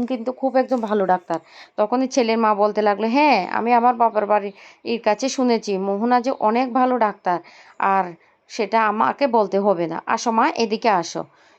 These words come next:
এই কথা বললে তখন আকাশ বলতে লাগলো, "মোহনা কি বলছে শুনতে পাচ্ছিস না? যা গিয়ে ওই দি-, ওখানে বস।" তখন মোহনা গিয়ে সেখানে বসে।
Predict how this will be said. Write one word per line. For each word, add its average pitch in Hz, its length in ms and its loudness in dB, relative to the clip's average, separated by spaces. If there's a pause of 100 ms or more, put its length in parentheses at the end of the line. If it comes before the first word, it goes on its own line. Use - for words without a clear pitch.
(100)
এই 277 120 -4
কথা 277 240 0
বললে 214 360 2
তখন 208 280 0
আকাশ 190 280 0
বলতে 190 240 0
লাগলো, 185 300 0
"মোহনা 226 340 0
কি 247 180 -8
বলছে 220 320 -2
শুনতে 247 240 -6
পাচ্ছিস 226 400 -2
না? 247 120 -6
যা 196 220 0 (200)
গিয়ে 202 220 -4 (400)
ওই 214 120 0
দি-, - 140 -4
ওখানে 240 340 0
বস।" 160 260 -6 (140)
তখন 208 260 -2
মোহনা 247 340 2
গিয়ে 269 200 -2
সেখানে 220 400 0
বসে। 165 340 -2